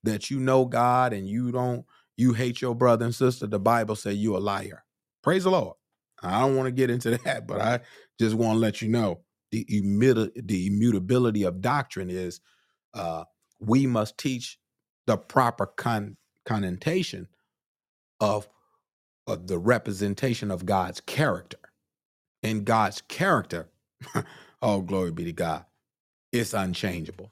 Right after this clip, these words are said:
Hmm? And we can see a lot of times where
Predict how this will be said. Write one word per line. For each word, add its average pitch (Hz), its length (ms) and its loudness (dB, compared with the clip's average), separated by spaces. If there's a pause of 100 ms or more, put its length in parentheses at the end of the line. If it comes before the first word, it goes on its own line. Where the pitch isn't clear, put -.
(160)
Hmm? 135 240 2 (1300)
And 90 140 -14
we 104 160 2
can - 160 -4
see 135 400 0 (260)
a - 80 -6
lot 101 260 0
of 101 80 -4
times 107 440 -4
where 101 320 -2